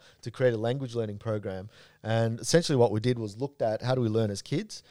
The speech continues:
right, like I said, and all we did was use memory techniques to memorize phrases, and that was it. So this was applied for Chinese Mandarin, but it turned out you could put any other language in there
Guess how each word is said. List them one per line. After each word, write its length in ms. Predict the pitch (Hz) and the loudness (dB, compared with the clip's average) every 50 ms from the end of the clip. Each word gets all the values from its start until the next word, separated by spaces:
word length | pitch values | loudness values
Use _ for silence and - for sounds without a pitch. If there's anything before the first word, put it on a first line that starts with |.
| - _ _ _ - | -20 _ _ _ -4
right, 140 | 110 113 107 | -2 -2 -2
like 220 | 120 113 113 - | -2 -4 -4 -4
I 40 | 107 | -4
said, 380 | 98 - - 131 151 190 185 - - | -4 -2 2 4 4 4 2 -2 -2
and 360 | 120 120 120 117 117 117 120 123 - | 2 4 4 4 4 2 0 -2 -2
all 160 | 131 139 147 | 0 0 2
we 100 | 139 123 | 0 0
did 180 | 113 123 123 113 | -2 -2 -4 -2
was 460 | 113 113 110 110 110 107 107 - - | 0 0 2 2 2 0 -2 -4 -2
use 260 | 117 123 127 123 110 | 0 2 2 2 2
memory 260 | 110 123 127 139 147 143 | 4 4 4 4 2 0
techniques 420 | - 135 117 - - 110 110 110 | -2 -2 -4 -2 -2 -4 -4 -2
to 100 | - - | -2 0
memorize 360 | 110 113 113 113 110 101 101 - | 2 2 2 2 2 0 -2 -4
phrases, 480 | - - 107 104 107 104 98 95 90 | -4 -2 0 0 0 -2 -6 -10 -12
and 100 | 110 113 | -6 -4
that 140 | 135 147 - | -4 -4 -4
was 160 | 123 113 98 | -6 -10 -8
it. 260 | 120 147 127 - _ - - - - - - | -8 -10 -10 -12 _ -20 -20 -20 -20 -20 -20
So 180 | _ - 117 113 | _ -2 0 2
this 160 | 123 151 - - | 2 2 0 0
was 160 | 143 120 107 | 0 0 0
applied 320 | 113 - - 117 110 110 - | -2 2 2 2 2 2 0
for 180 | - 107 101 95 - - | -2 -2 -2 -2 -6 -8
Chinese 360 | - 123 117 110 110 104 98 | -6 -4 -2 -2 -2 -4 -4
Mandarin, 440 | 101 104 107 117 127 143 165 190 180 | -2 -2 0 0 0 -2 -4 -2 2
but 340 | 147 127 120 113 110 - | 4 6 6 6 4 2
it 80 | - - | -2 -4
turned 260 | - 135 127 120 117 | -2 0 0 0 0
out 120 | 117 113 95 | -2 -4 -4
you 60 | 107 | -6
could 220 | - 117 101 98 | -8 -8 -8 -8
put 160 | - - 131 - - | -8 -8 -6 -4 -2
any 160 | 123 123 120 | -2 0 0
other 140 | 113 113 120 | 0 0 0
language 400 | 113 110 107 113 110 107 92 107 | 0 0 0 -2 -4 -6 -6 -6
in 100 | 110 110 | -6 -4
there 180 | 107 101 98 | -4 -4 -6